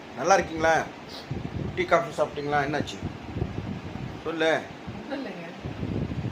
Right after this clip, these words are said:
Speaker 1: ஓகே. இன்னி வெளியே போயிட்டு வந்தேன், நீ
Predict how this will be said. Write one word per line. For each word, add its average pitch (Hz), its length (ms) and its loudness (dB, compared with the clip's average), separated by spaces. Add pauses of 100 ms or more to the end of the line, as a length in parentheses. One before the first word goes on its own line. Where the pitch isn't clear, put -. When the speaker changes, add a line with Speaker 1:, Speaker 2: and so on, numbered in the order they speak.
(240)
Speaker 1:
ஓகே. 156 280 -2 (1080)
இன்னி 139 180 -4 (580)
வெளியே 196 280 6
போயிட்டு 180 240 6
வந்தேன், 151 280 2
நீ 143 40 2